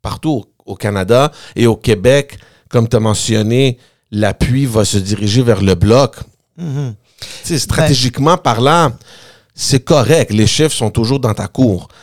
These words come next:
Speaker 1: Euh, ce que je voulais dire aussi, c'est que, parce que là, il y a des rumeurs qui circulent que peut-être Justin Trudeau ne sera pas le chef,
Speaker 2: Oh,
Speaker 1: euh,
Speaker 2: j'y
Speaker 1: du
Speaker 2: crois
Speaker 1: parti.
Speaker 2: pas. Je,
Speaker 1: Euh,
Speaker 2: je, sincèrement, je n'y crois pas.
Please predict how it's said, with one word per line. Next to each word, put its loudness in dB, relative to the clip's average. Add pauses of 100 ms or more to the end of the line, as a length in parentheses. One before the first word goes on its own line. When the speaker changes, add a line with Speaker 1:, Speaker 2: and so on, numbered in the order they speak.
(320)
Speaker 1:
Euh, -4 (500)
ce -12
que -2
je -4
voulais -2
dire -2
aussi, 0
c'est -2
que, 0
parce -6
que -2
là, 0
il -2
y 0
a -4
des 0
rumeurs -2
qui -14
circulent -4
que 2
peut-être -4
Justin -6
Trudeau -4 (420)
ne -10
sera -10
pas -2
le -2
chef, -4 (360)
Speaker 2:
Oh, 0
Speaker 1:
euh, 4
Speaker 2:
j'y 2
Speaker 1:
du -6
Speaker 2:
crois 2
Speaker 1:
parti. 0
Speaker 2:
pas. -20 (380)
Je, -2
Speaker 1:
Euh, -4
Speaker 2:
je, -4
sincèrement, -2
je -8
n'y -6
crois -6
pas. -12